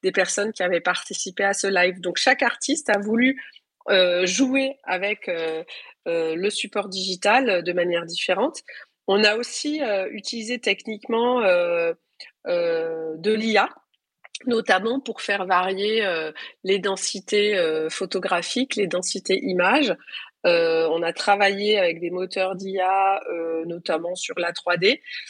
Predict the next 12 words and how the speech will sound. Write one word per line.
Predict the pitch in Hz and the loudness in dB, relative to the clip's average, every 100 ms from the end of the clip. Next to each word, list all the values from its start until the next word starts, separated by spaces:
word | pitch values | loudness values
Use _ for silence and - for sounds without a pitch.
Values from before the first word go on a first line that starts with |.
| - 185 | -10 -6
Donc, | 175 | 2
ça | 185 | 2
a | |
été | 180 190 | 4 2
un | 180 | 2
joli | 202 226 262 | 2 0 0
mélange, | 247 208 220 247 233 | 0 0 -2 -4 -2
euh, | 180 170 | -2 -2
de | 170 175 | -6 -8
technologie | - 208 233 214 208 208 202 247 302 - | -4 -4 -2 0 0 -2 -2 -2 -4 0
et, | 196 226 247 202 | 2 4 2 2
euh, | 170 | 0